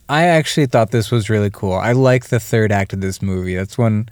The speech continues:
once the kills started happening, I was going easier on it, but then the third act was when I really s-,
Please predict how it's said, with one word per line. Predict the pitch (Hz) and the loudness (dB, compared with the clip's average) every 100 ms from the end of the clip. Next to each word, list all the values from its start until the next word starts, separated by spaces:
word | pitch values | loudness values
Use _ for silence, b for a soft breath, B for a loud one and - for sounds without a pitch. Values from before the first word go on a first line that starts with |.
| b b b _ _ - - - | b b b _ _ -20 -16 -2
once | 147 165 | 2 2
the | 175 | 0
kills | 160 170 160 | 0 0 2
started | 170 160 | 2 4
happening, | 156 156 170 156 | 2 2 0 2
I | 139 | 2
was | 113 113 | 0 0
going | 131 127 120 | 0 2 4
easier | 123 123 123 127 | 2 2 2 2
on | 127 | 2
it, | 131 | 0
but | 113 98 | -2 0
then | 117 | 2
the | 117 | 2
third | 98 143 127 | 0 2 2
act | 110 107 - | 4 0 -2
was | 104 98 | -4 -2
when | 101 | 0
I | 98 | 0
really | 98 101 95 | -2 -2 -2
s-, | 95 - | -6 -10